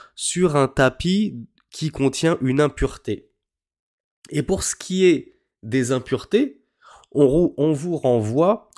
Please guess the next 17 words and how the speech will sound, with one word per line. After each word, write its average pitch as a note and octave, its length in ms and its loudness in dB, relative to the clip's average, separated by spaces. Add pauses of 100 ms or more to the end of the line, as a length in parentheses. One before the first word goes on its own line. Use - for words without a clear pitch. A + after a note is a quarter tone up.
au B2 100 0
cours - 280 2
précédent C#3 580 0
où D3+ 160 0
nous C3 240 -2
avions C#3 480 -2 (300)
expliqué D3 640 -6
modestement A#2 840 -2 (220)
et A#2 80 -8
succinctement E3+ 720 -4 (380)
la B2+ 160 2
différence E3+ 580 -2
entre C#3 240 -4
une B2+ 140 0
véritable D3 640 -2
impureté C3 640 -2
shara'i, A2+ 640 0